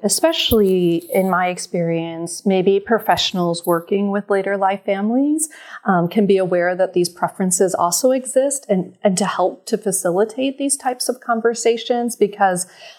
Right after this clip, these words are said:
if families are not having them in in, when adult children are middle-aged and parents are older, they have <laughs> gone decades without having these conversations. But now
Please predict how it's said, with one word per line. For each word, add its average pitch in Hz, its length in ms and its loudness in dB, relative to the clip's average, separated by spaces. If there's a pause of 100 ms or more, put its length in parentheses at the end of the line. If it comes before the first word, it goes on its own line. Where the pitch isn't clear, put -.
(180)
if 208 320 2 (140)
families 277 400 4
are 170 100 4
not 202 440 2
having 175 520 0
them 160 400 2
in 175 320 2 (460)
in, 175 360 2 (240)
when 196 180 2
adult 170 280 0
children 180 340 0
are 170 120 2
middle-aged 170 800 0
and 180 200 2
parents 180 360 -2
are 180 160 0
older, 175 420 2 (520)
they 254 280 4
have 247 220 2
<laughs> - 180 0
gone 240 180 0
decades 196 540 2
without 170 300 0
having 175 340 0
these 175 160 0
conversations. 175 600 0
But 202 180 2
now 233 480 2